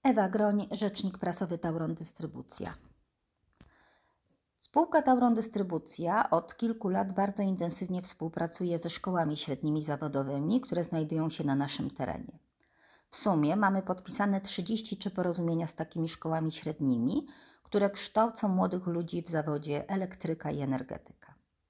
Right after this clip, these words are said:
Zależy nam bardzo na tej współpracy, bo dzięki temu do pracy u nas trafiają ludzie lepiej przygotowani do zawodu,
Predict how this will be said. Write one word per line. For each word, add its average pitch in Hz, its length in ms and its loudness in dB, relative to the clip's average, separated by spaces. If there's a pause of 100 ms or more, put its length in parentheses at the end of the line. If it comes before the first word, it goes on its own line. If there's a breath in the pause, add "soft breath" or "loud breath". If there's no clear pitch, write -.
(500 soft breath)
Zależy 226 260 6
nam 214 180 6
bardzo 208 260 6
na 180 120 6
tej 175 160 -2
współpracy, 170 800 -2
bo 185 120 0
dzięki 170 320 -4
temu 165 520 0
do 147 320 0
pracy 185 400 -4
u 143 120 -2
nas 156 220 0
trafiają 156 640 0
ludzie 156 340 -2
lepiej 170 300 -2
przygotowani 143 640 -2
do 139 140 -4
zawodu, 139 560 -2